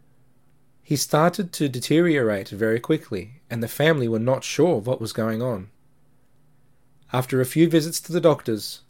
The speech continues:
and a hospital admission, the source of the problems was discovered. Paul had a blood clot in the middle of his brain, and things from there went bad to worse,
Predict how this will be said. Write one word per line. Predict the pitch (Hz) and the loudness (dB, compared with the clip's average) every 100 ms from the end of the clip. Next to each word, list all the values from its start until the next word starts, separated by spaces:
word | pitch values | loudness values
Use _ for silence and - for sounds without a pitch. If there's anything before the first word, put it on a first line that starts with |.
| _ | _
and | 123 117 | -6 -4
a | - | 0
hospital | 143 - 131 120 | 0 2 2 2
admission, | 98 104 101 95 95 - _ - | 0 -4 -6 -8 -14 -18 _ -8
the | 110 | -2
source | - 135 131 | 2 2 2
of | 143 | -2
the | 156 | -4
problems | - 120 110 101 | 0 -2 -2 -8
was | 113 104 | -8 -6
discovered. | 110 - 117 95 - - _ _ _ _ _ _ _ _ _ _ _ _ _ _ _ | -8 -2 -2 -4 -10 -16 _ _ _ _ _ _ _ _ _ _ _ _ _ _ _
Paul | - 139 165 - - | 4 4 4 0 -4
had | 117 | -2
a | |
blood | 98 127 131 | 2 2 2
clot | - 104 - - | 0 -6 -6 -10
in | 107 | -8
the | 104 | -2
middle | 117 123 | 0 0
of | 113 | 0
his | 123 | -4
brain, | 107 110 92 87 - _ _ _ _ _ _ _ _ | -2 -2 -2 -10 -18 _ _ _ _ _ _ _ _
and | 110 107 | -10 -2
things | 123 123 139 | 0 0 -2
from | - - 120 110 | -10 -8 -4 -2
there | 104 104 - _ 101 | 0 -2 -4 _ -10
went | 98 - | -10 -4
bad | 104 110 | -4 -4
to | - | -4
worse, | 110 85 - - - | -6 -6 -6 -10 -12